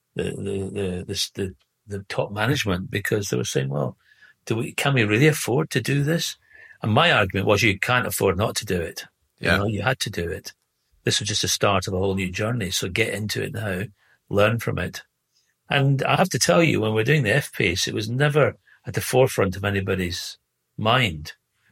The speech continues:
Speaker 1: within the business. It was just a, always, it was just a have, we have to do this in addition.
Speaker 2: Yeah.
Speaker 1: You know, I think if we were to do it now, it'd be the top of the list and not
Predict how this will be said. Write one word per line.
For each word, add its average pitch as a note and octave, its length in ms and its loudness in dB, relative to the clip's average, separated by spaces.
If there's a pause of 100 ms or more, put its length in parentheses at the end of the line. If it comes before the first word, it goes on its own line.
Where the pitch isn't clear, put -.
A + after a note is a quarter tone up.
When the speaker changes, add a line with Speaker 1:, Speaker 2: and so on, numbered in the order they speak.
(200)
Speaker 1:
within G2+ 260 0
the G2 60 0
business. G2+ 480 0
It - 100 -2
was - 120 -6
just - 220 0
a, A#2+ 180 2 (520)
always, A#2 460 6 (100)
it B2 140 -6
was A2+ 100 -4
just - 200 0
a A2 60 0
have, B2 220 -2 (120)
we A#2 140 2
have A2+ 180 2
to G2 100 -2
do B2+ 200 4
this F#2+ 360 -2 (220)
in F#2+ 120 0
addition. F#2+ 360 2 (120)
Speaker 2:
Yeah. - 80 -12 (1080)
Speaker 1:
You G#2 140 -8
know, G#2 120 -2
I G2+ 60 0
think A#2 260 -2
if G#2 60 -6
we G#2 60 -2
were G2 60 0
to G2 100 -6
do G#2 140 4
it G2+ 140 4
now, G2+ 240 4
it'd F#2+ 160 -4
be G2+ 80 0
the G2 120 0
top - 220 -8
of - 40 -12
the F#2+ 80 0
list F#2+ 340 0
and G2 120 -4
not G2+ 240 -4